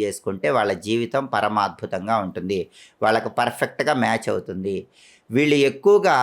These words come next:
శివుణ్ణి పూజిస్తే జీవితంలో మంచి శుభ ఫలితాలు కలుగుతాయి. లక్ష్మీదేవిని కూడా ఎక్కువగా పూజించాలి.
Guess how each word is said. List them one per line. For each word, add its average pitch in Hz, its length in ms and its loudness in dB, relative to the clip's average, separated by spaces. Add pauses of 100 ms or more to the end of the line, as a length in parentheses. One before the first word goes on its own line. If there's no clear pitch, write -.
(160)
శివుణ్ణి 214 380 4 (100)
పూజిస్తే 151 420 -2 (160)
జీవితంలో 147 560 0
మంచి 120 260 -4
శుభ 117 260 -2
ఫలితాలు 110 480 0
కలుగుతాయి. 107 460 -2
లక్ష్మీదేవిని 151 760 -2
కూడా 127 240 2
ఎక్కువగా 113 340 -4 (100)
పూజించాలి. 92 580 -6